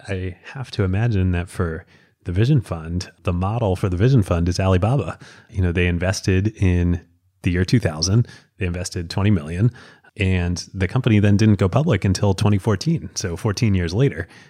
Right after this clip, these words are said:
And when they went public, it was at over a two hundred billion dollar market cap. So all of that value creation happened privately. Now, if that had been in the Vision Fund and generated, uh, sixty billion of, uh, of value,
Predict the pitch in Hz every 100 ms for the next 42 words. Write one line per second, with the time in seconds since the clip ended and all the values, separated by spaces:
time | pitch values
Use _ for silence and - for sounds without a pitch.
0 | _ - 113 113 104 98 139 165 98 101
1 | 95 87 87 95 101 95 87 139 101 95
2 | 92 85 - 95 92 87 87 87 80 80
3 | - - 117 143 95 - 92 107 - -
4 | - - - 110 95 87 - - - -
5 | 127 165 113 101 101 117 135 - 90 80
6 | 95 92 95 92 87 82 - - - _
7 | - - 123 95 - 113 - - - -
8 | 104 107 95 - 120 - 104 85 135 120
9 | 110 101 87 156 120 85 92 78 104 120
10 | - _ _ - 95 95 104 98 95 95
11 | 90 85 82 - _ _ - 82 80 -
12 | 113 - 101 95 95 101 92 87 80 80
13 | 85 - - 95 87 82 82 98 87 95
14 | 120 113 78 85